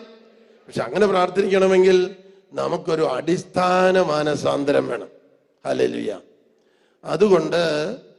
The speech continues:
ഒരു ശിശുവിനെ കയ്യിൽ പിടിച്ചിട്ട് ആ കർത്താവ് പറഞ്ഞു, "സത്യം സത്യമായി ഞാൻ നിങ്ങളോട് പറയുന്നു."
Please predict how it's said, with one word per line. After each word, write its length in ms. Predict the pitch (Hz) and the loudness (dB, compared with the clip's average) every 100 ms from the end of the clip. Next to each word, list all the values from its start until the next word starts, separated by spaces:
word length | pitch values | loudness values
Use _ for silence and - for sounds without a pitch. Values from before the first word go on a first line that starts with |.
| _ _ | _ _
ഒരു 200 | 165 156 151 | -6 -6 -6
ശിശുവിനെ 760 | - 190 - 196 214 220 226 220 220 - - - - | -8 -8 -2 2 4 6 6 6 2 -8 -12 -12 -4
കയ്യിൽ 200 | 143 165 | -2 -2
പിടിച്ചിട്ട് 920 | - 135 139 131 143 135 127 147 185 - - - _ _ _ _ | -4 -8 -8 -4 0 2 2 0 -4 -14 -20 -20 _ _ _ _
ആ 340 | 127 135 147 156 127 | -14 -8 -8 -8 -12
കർത്താവ് 440 | 113 131 147 143 | -10 -4 -2 -2
പറഞ്ഞു, 420 | 117 117 117 98 - _ _ _ _ _ - | -4 -6 -10 -12 -18 _ _ _ _ _ -6
"സത്യം 680 | 139 - _ _ 226 233 - | -6 -6 _ _ 0 0 -2
സത്യമായി 960 | - - - 185 156 143 131 135 135 - - _ _ | -10 -14 -6 -2 0 0 -2 -4 -6 -10 -20 _ _
ഞാൻ 380 | 120 123 135 131 | -10 -6 -6 -6
നിങ്ങളോട് 460 | 127 135 165 185 | -6 -4 0 2
പറയുന്നു." 480 | 170 131 117 107 104 | 0 0 -4 -4 -14